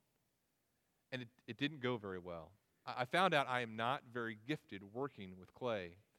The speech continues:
In fact, uh, it was so terrible, like, an hour into it, I had, the only barnyard animal that I had created was a snake, right? You know, you just kinda roll it out. I've got a snake. And my mom said, "That's not gonna cut it." My parents, this, this is true,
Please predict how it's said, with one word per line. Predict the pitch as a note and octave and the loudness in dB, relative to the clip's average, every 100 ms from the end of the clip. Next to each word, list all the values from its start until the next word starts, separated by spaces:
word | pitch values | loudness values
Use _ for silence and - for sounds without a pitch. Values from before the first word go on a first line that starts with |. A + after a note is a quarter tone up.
| _ _ | _ _
In | B2+ | -4
fact, | - D#3 D3+ - | 4 4 4 0
uh, | B2+ B2 | 0 0
it | D3+ | -2
was | C3+ | -4
so | - - G3 | -6 2 2
terrible, | B3+ G3 F#3 A#2+ F#2+ G2 - _ _ - | 2 2 4 4 2 -8 -12 _ _ -4
like, | C3+ C#3 | -2 0
an | B2+ | 6
hour | D3+ F#3+ E3 | 8 8 6
into | F3+ - A#2+ | 0 0 -2
it, | A2+ | 0
I | A#2+ C3 | 2 2
had, | C3 B2+ A#2+ A#2+ _ _ _ B2+ | 4 2 2 -2 _ _ _ -4
the | |
only | C#3+ F#3 G3+ | -2 0 0
barnyard | D#3+ D3+ D#3+ D#3 C#3+ C3+ | 2 4 6 6 4 2
animal | B2+ C3+ B2 | -2 -2 0
that | B2 | 4
I | A#2 | 4
had | A2 | 2
created | - A2+ A2 | -2 -2 -2
was | G#2 G2 | -6 -10
a | |
snake, | F#2+ - A2 F#2+ - - - | -14 -6 -4 -4 -8 -20 -10
right? | F#2 G#2 G2+ | -6 -6 -8
You | |
know, | F#2+ | -12
you | F#2 | -12
just | F#2+ | -16
kinda | F#2 | -12
roll | G2 G#2 G2 | -6 -4 -4
it | |
out. | F2+ F#2+ - | -6 -8 -6
I've | C#3+ | 2
got | D#3 | 2
a | |
snake. | B2+ - C#3+ G#2 - _ - - | 2 -2 -4 -4 -10 _ -12 2
And | C#3 | 6
my | D3+ | 10
mom | D#3+ D3+ | 10 8
said, | - C3+ | 4 4
"That's | B2+ - | 4 2
not | A#2+ A#2 | -4 -2
gonna | G#2+ | -4
cut | - G#2+ | -2 -2
it." | - - | -2 2
My | D3 G3 | 4 4
parents, | - G3+ D#3 B2 - _ _ _ A2+ | 2 0 0 -2 -10 _ _ _ -14
this, | C#3 - C3+ | -14 -14 -18
this | B2+ | -16
is | B2+ | -10
true, | C3 | -8